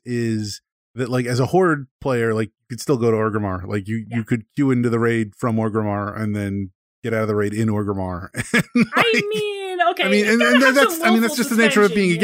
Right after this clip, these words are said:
Speaker 2: yeah.
Speaker 1: game. Like, I'm not, yeah, I'm, I'm, I, I mean, I, I, I, I'm nitpicking, like, I, but I can't really, like, I mean, what were they gonna do? Like, you can't ban the char-, although that would, that would have been all,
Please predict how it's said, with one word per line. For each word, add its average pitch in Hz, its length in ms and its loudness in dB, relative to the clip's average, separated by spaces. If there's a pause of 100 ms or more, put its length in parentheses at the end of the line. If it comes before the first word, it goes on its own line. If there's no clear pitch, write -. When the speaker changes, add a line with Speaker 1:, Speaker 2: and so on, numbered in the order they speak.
Speaker 2:
yeah. 160 60 4
Speaker 1:
game. 135 40 2
Like, 139 140 2
I'm 180 80 2
not, 185 200 2
yeah, 185 140 2
I'm, 185 120 0
I'm, 190 180 2
I, 180 80 0 (140)
I 165 40 2
mean, 165 260 0 (500)
I, 147 120 -4 (160)
I, 143 80 -4 (100)
I, 135 160 -2
I'm 135 220 2
nitpicking, 151 540 0
like, 117 160 0
I, - 100 -2
but 131 140 0
I 127 40 0
can't 139 240 0
really, 127 260 2
like, 107 280 0 (600)
I - 60 -6
mean, 127 140 2
what 143 140 0
were 147 80 2
they 135 80 0
gonna 127 160 2
do? 147 120 4
Like, 101 200 0
you 117 60 -8
can't 160 280 0 (380)
ban 147 540 2
the 135 80 2
char-, 151 340 0
although 139 180 4
that 151 140 6
would, 156 100 2 (380)
that 156 160 2
would 196 100 8
have 165 80 4
been 170 100 4
all, 208 240 2